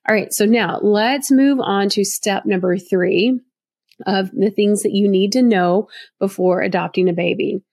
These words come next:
And this step is you want to make sure that you are crystal clear on what you see your life like with this child. Now,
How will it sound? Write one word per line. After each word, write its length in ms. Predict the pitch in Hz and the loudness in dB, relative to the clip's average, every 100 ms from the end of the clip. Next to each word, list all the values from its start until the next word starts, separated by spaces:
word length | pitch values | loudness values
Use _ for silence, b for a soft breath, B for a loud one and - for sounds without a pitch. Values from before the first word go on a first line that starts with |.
| B B B - | B B B -2
And 220 | 208 202 | 0 2
this 300 | 226 302 - | 2 0 -2
step 360 | - 226 214 208 - | -4 -2 -2 -4 -2
is 320 | 196 190 190 _ | 0 0 -4 _
you 280 | 185 190 196 | -8 -2 0
want 380 | 175 208 262 277 | 2 0 0 0
to 80 | 277 | 0
make 220 | 262 - | 0 -2
sure 260 | - 202 | -2 2
that 140 | 196 190 | 2 0
you 220 | 185 226 | -2 -2
are 100 | 220 | -2
crystal 480 | 190 208 202 - 226 | -2 -2 -2 -2 -4
clear 560 | - 208 196 202 208 214 B B B - | -4 -2 0 0 -2 -6 B B B -4
on 320 | 202 196 180 | 0 2 2
what 320 | 185 196 208 | 2 0 0
you 140 | 220 | -2
see 200 | 226 - | -2 0
your 220 | 208 190 185 | 0 2 2
life 380 | 185 175 190 - | 0 -2 -6 -4
like 320 | 170 175 - | -2 -2 -4
with 140 | 175 | -6
this 180 | - - | -4 -4
child. 400 | - - - - - _ _ B B _ | -4 -4 -4 -8 -12 _ _ B B _
Now, 220 | 180 - | -4 -4